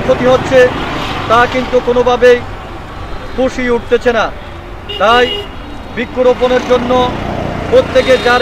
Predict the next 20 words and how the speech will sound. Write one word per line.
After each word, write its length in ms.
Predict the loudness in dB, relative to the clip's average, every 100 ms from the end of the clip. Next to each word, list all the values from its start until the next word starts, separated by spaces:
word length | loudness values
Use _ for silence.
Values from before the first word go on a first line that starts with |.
| 2
যার 160 | 0 0 0
জায়গা 220 | 2 0 0
থেকে 160 | 0 0 0
যদি 140 | 2 2
এগিয়ে 260 | 2 0 0
আসে, 200 | 2 0 0 -6 -12 -12 -4
তাহলে 300 | 2 4 4 2
আমরা 200 | 0 0 2
আমাদের 240 | 2 2 2
এই 60 | 2 2
সমাজকে 400 | 0 0 2 2 2 0 -6 -2 -2
একটি 180 | -2 -4 -4
সুন্দর 300 | -2 0 -2 -2
সমাজে 340 | -2 0 2 0 -2 -10 -8 -4
রূপান্তরিত 580 | 0 0 0 -6 -4 -2
করতে 220 | -2 -2 -2
পারবো 180 | 0 -2 -2
বলে 120 | 0 0
আমরা 140 | 0 -2
বিশ্বাস 320 | -2 -4